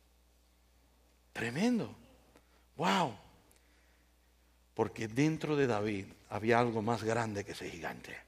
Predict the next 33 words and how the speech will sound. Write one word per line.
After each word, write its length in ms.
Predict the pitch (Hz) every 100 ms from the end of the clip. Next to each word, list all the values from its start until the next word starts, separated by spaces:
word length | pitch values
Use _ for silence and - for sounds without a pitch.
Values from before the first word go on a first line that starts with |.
| _ _ _ _ _ _ _ _ _ _ _ _ -
Y 100 | 104
ese 180 | 98
es 120 | 98 101
Dios 480 | 104 104 95 - -
en 180 | 104 98
tu 160 | 98
vida 400 | 90 107 104 101
trabajando. 640 | 98 92 95 92 107 110 98 - - - - -
A 80 |
pesar 340 | 110 104 113 113
de 100 | 120
que 120 | 123
lo 120 | 113
maldijo, 640 | 101 95 92 120 123 120 101 - - 107
Goliat 460 | 120 113 139 156
le 100 | 135
hizo 200 | 139 147
lo 140 | 113 110
mismo 320 | 170 165 160
que 80 | 127
le 80 |
hicieron 300 | 113 131 127
los 160 | 127 117
hermanos. 480 | 110 104 113 101 - - - -
Goliat 320 | 123 127 151
le 100 | 143
hizo 200 | 143 143
lo 140 | 120 113
mismo 400 | 156 202 175 147
que 80 |
le 60 | 123
hizo 160 | 117 123
Saúl. 300 | 120 117